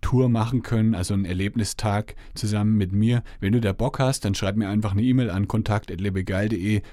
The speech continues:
und dann schauen wir mal, was wir da organisieren können. Dann im September ist noch mal eine Hochzeit in Deutschland und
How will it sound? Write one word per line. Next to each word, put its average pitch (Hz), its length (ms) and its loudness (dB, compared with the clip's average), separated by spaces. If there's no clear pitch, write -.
und 101 260 2
dann 104 100 4
schauen 113 240 2
wir 127 60 2
mal, 110 220 2
was 104 160 0
wir 104 80 0
da 104 80 0
organisieren 95 640 2
können. 85 300 0
Dann 104 140 2
im 113 100 4
September 120 560 2
ist 107 160 -2
noch 110 160 2
mal 107 80 4
eine 98 160 4
Hochzeit 110 400 0
in 98 80 2
Deutschland 131 580 0
und 120 320 4